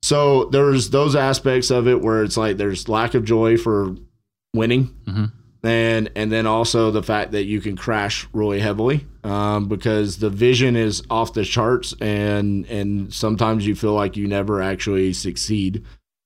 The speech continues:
Speaker 1: because he's like, "You have the predictive index of a world changer. You
Speaker 2: Mm-hmm.
Speaker 1: want to change the world, but it's very few people actually change the world."
Speaker 2: Right.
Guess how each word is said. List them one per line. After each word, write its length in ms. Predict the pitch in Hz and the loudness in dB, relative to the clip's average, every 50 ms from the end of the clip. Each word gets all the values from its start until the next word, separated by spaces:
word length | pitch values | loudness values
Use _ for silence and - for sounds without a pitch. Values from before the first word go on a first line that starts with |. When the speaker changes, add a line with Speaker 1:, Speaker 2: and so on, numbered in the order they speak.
| _ _ _ _ - | _ _ _ _ -4
Speaker 1:
because 640 | 101 92 - 104 104 104 104 101 98 92 - - - - | -2 0 0 0 2 2 2 0 0 -2 -4 -8 -12 -8
he's 300 | 98 110 113 110 95 110 | -4 -2 -2 -2 0 0
like, 260 | 107 104 104 104 104 | 0 0 0 -2 -2
"You 260 | 98 98 104 110 113 | -2 -2 2 2 2
have 480 | 107 101 101 104 110 110 104 104 104 98 | 2 2 0 0 0 -2 -2 -4 -6 -4
the 220 | 101 104 104 104 98 | -2 0 0 0 -2
predictive 440 | 90 113 101 101 101 95 - 110 101 | -2 -2 -2 -2 -2 -2 -4 -4 -4
index 420 | 104 104 107 110 113 120 117 - | -2 -2 -2 0 -2 -2 -2 -4
of 320 | 101 101 107 104 107 113 - _ - | -4 -4 -4 -4 -6 -10 -12 _ -8
a 40 | 117 | -6
world 320 | 104 107 135 147 127 92 - | -2 -2 0 0 -2 -2 -4
changer. 420 | - 85 76 76 62 - - - _ _ _ - | -6 -6 -6 -8 -12 -14 -16 -20 _ _ _ -4
You 100 | 104 110 | -2 0
Speaker 2:
Mm-hmm. 80 | 110 113 | 2 2
Speaker 1:
want 140 | 120 117 - | 0 0 -2
to 60 | 117 | -4
change 360 | 104 - 120 113 113 104 98 | -2 0 0 0 0 -2 -2
the 80 | 110 107 | -2 0
world, 400 | 110 131 139 110 87 80 76 - - - _ _ _ _ _ _ _ _ _ _ _ _ - | 0 2 2 2 0 -2 -4 -10 -16 -20 _ _ _ _ _ _ _ _ _ _ _ _ -2
but 220 | 117 110 101 92 | 0 0 0 -2
it's 260 | 101 107 101 90 - | -2 -4 -4 -4 -8
very 300 | - - 113 113 117 117 | -8 -2 0 2 2 2
few 180 | 113 - 113 107 | 2 2 0 2
people 280 | 92 117 113 98 107 101 | 2 2 0 0 0 -2
actually 280 | 101 101 95 - 101 | -2 -2 -2 -4 -4
change 280 | 92 - 110 98 92 80 | -2 -2 -2 -2 -4 -6
the 80 | 95 92 | -6 -6
world." 340 | 110 151 117 76 57 - - - _ _ - | -4 -4 -6 -6 -8 -10 -14 -18 _ _ -12
Speaker 2:
Right. 280 | - 82 80 78 76 | -10 -10 -8 -10 -10